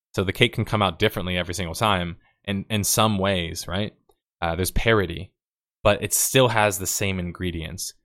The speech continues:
So you know what kind of raid you're getting into. I don't know, it's just, it's interesting to think about those differences between P V P and P V P, or sorry, P V E and P V P players.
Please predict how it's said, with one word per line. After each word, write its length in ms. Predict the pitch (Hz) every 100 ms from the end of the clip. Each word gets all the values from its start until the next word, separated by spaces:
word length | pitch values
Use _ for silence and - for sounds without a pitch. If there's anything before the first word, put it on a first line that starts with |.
| _
So 140 | - 101
you 80 |
know 200 | 101 107
what 120 | 104 101
kind 160 | 104
of 60 | 90
raid 240 | 92 92
you're 80 | 87
getting 240 | 87 87
into. 280 | 85 87 -
I 40 | 80 - _ _ _ _ _ _ -
don't 100 | -
know, 60 | 123
it's 100 | 107
just, 300 | 143 - -
it's 140 | - -
interesting 460 | 160 127 117 113
to 40 | -
think 200 | 127 110
about 180 | 104
those 140 | 101 95
differences 460 | 104 - 90 87
between 300 | - - 95
P 200 | 90 95
V 40 | 90
P 160 | 101 92
and 100 | 87
P 80 |
V 100 | 92
P, 280 | 90 101 - _ _ _ -
or 40 |
sorry, 160 | - 104
P 180 | - 113
V 220 | 104 101
E 20 |
and 100 | 98
P 120 | -
V 100 | 92
P 160 | 85 107
players. 480 | 98 80 64 52